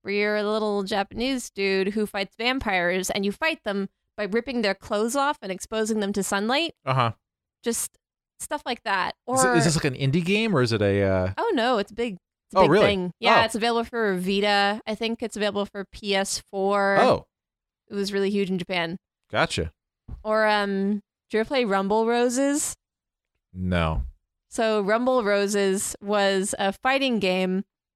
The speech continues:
Speaker 1: and all of the characters were, like, quote unquote, extremely attractive females.
Speaker 2: Yeah.
Speaker 1: And, um, they did pro wrestling together in,
Speaker 2: <laughs>
Speaker 1: like, nothing.
Speaker 2: Of course they did.
Speaker 1: And you could unlock, like, bonus mud stages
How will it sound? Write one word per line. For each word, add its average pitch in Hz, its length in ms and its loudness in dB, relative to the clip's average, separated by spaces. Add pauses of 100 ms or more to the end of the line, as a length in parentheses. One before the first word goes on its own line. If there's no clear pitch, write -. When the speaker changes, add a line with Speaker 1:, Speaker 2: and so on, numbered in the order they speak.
(220)
Speaker 1:
and 214 280 -4
all 226 220 2
of 247 100 2
the 220 100 0
characters 208 680 0
were, 185 460 0 (280)
like, 202 280 -6
quote 262 180 0
unquote, 233 400 0
extremely 226 420 0
attractive 190 540 -2
females. 233 720 -2
Speaker 2:
Yeah. 107 220 0 (580)
Speaker 1:
And, 196 800 0
um, 202 300 0
they 220 100 -2
did 233 220 -6
pro 285 180 -2
wrestling 254 460 -2
together 180 600 -2
in, 196 360 2
Speaker 2:
<laughs> - 0 -
Speaker 1:
like, 185 260 2
nothing. 190 600 -4
Speaker 2:
Of 143 100 -2
course 202 240 0
they 95 100 0
did. 78 260 -4
Speaker 1:
And 220 560 -2
you 226 140 -4
could 226 380 -4
unlock, 220 460 -2
like, 208 240 -6
bonus 220 500 -2
mud 220 300 -2
stages 185 880 -2